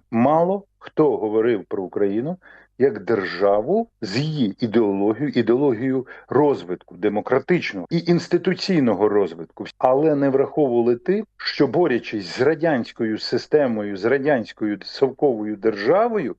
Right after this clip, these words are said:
не будували українську державу. Тобто це будівництво було хаотичне і йшло від прибутку і контролю над ресурсами. Для цього потрібно згадати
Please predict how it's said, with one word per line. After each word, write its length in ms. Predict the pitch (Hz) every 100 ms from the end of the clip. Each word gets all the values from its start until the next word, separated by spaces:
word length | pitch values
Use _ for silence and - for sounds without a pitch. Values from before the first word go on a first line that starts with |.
| -
не 440 | 135 156 180 117 - -
будували 800 | 117 101 87 90 85 123 202 208
українську 760 | - - 147 180 185 143 - 107
державу. 440 | 107 92 98 82 - -
Тобто 400 | 165 - - 107
це 220 | - 175
будівництво 760 | 123 135 135 131 120 - - 117
було 400 | 107 143 165 - -
хаотичне 1080 | - - 160 151 - 220 226 - - 110 -
і 160 | 175 156
йшло 560 | 156 - - 170 151 98
від 360 | 113 175 131 -
прибутку 880 | - 120 107 98 101 - 185 214 - _ _ _ -
і 100 | 156
контролю 680 | 131 123 - 131 165 151 120
над 320 | 117 135 160 - -
ресурсами. 640 | 120 - 107 87 - 85 - - 110
Для 160 | 117
цього 300 | 117 139 123
потрібно 500 | - 120 135 120 113
згадати 760 | 95 - 113 131 117 - 101